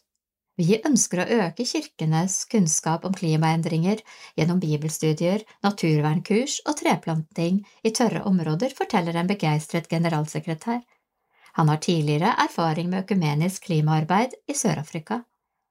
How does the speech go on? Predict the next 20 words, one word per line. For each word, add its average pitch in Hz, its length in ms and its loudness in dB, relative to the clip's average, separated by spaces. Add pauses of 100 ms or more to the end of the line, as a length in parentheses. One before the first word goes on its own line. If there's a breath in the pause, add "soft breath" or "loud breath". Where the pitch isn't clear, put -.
(380 soft breath)
Mange 170 240 4
menigheter 180 560 2
lærer 170 400 0
ikke 359 220 -8
hvordan 180 340 -2
de 180 80 0
skal 190 320 -2
verne 156 320 2
om 160 80 -2
den 180 200 -2
gudskapte 165 600 -2
jorden. 190 420 0 (540 soft breath)
Det 165 120 2
er - 200 -2
avgjørende 175 560 0 (320 soft breath)
at 185 120 0
vi 196 100 2
alle 196 260 2
lærer 220 400 2
viktigheten 175 720 -4